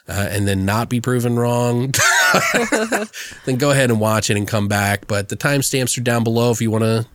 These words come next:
basically skip over this and catch at the end of the episode, 'cause we always give you guys information at the end of the episode about what we're gonna be doing next. So you have been warned.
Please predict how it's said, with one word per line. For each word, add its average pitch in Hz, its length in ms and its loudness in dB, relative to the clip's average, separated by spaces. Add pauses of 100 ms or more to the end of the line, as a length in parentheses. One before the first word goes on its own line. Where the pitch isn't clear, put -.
(120)
basically 127 680 0
skip 135 360 -2
over 135 280 2
this 139 260 0
and 120 180 0
catch 127 240 -4
at 120 140 -2
the 120 180 -2
end 123 220 0
of 113 120 -4
the 113 160 -2
episode, 117 560 -2 (300)
'cause 113 180 -4
we 113 80 2
always 110 200 0
give 113 160 0
you 107 80 0
guys 107 300 0
information 104 640 -2
at 101 100 -2
the 98 160 -2
end 104 80 2
of 101 60 0
the 101 140 2
episode 101 380 -2
about 101 220 -2
what 156 180 0
we're 190 100 4
gonna 190 140 4
be 185 80 2
doing 180 280 2
next. - 460 -2
So 98 380 -2 (960)
you 104 180 2
have 104 100 0
been 131 200 4
warned. 98 520 0